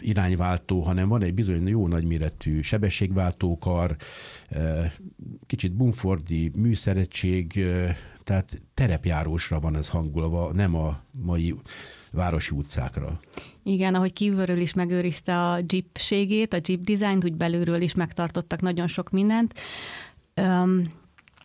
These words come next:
Speaker 2: ugye a kezelőfelületeket említetted, ez így van, sok gombot, ami fő funkciókat, ö, ö, fő funkciónkhoz enged hozzáférni, azokat megtartottuk, nem, nem lett minden kijelzőre pakolva, ahogy nagyon sok
Speaker 1: Ennek
Speaker 2: mindenkinek.
Speaker 1: sokan fognak örülni.
Speaker 2: Így, én is azt gondolom,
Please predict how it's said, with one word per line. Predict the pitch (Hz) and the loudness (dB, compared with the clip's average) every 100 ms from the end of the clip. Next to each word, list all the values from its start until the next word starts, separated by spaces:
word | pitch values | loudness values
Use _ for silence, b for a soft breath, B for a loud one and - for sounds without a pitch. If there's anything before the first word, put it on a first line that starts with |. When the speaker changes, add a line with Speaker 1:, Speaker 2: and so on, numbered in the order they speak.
| _ - | _ -2
Speaker 2:
ugye | 214 196 | 2 2
a | 190 | 2
kezelőfelületeket | 185 214 190 175 180 175 170 175 185 | 2 0 2 2 2 2 0 -2 0
említetted, | 196 214 220 214 220 214 | 2 2 0 -2 -2 0
ez | 175 - | -2 2
így | 185 175 | 0 2
van, | 185 202 - | 2 2 0
sok | - 196 180 | 0 -2 2
gombot, | 175 175 175 196 - | 2 2 2 0 0
ami | 185 175 | 0 0
fő | 160 190 175 | 0 0 -2
funkciókat, | - 185 - 180 170 175 165 - - | 2 0 2 0 0 0 -2 -4 0
ö, | 170 165 170 170 180 | 2 4 2 2 -2
ö, | 190 180 175 - - - | 0 0 0 -2 -6 -2
fő | 185 | -2
funkciónkhoz | 175 185 160 - 175 170 165 | 0 0 0 0 0 0 -2
enged | 165 165 | -2 -2
hozzáférni, | 160 185 196 190 208 190 190 | -2 0 0 0 2 2 2
azokat | 165 165 165 | 2 0 0
megtartottuk, | 165 160 - 160 - 156 160 160 | 0 0 0 -2 0 -4 -2 0
nem, | 165 160 | 2 2
nem | 165 175 165 | 2 2 2
lett | 160 156 | 2 2
minden | 170 165 160 | 2 2 2
kijelzőre | 156 175 160 160 165 160 | 0 0 0 0 0 0
pakolva, | 160 147 - 156 160 - | -2 -4 -2 -2 0 -2
ahogy | 160 160 | -2 0
nagyon | 165 170 | 0 0
sok | 160 202 | 0 0
Speaker 1:
Ennek | 202 | 2
Speaker 2:
mindenkinek. | 208 202 196 190 | 2 0 -2 0
Speaker 1:
sokan | 120 95 | 2 0
fognak | 98 85 85 | 2 2 2
örülni. | 80 80 87 107 B - - | 2 4 4 2 B -20 -2
Speaker 2:
Így, | 226 196 | 0 2
én | - 220 | 2 2
is | 214 | 4
azt | 202 202 | 2 4
gondolom, | 214 190 208 226 | 4 4 6 4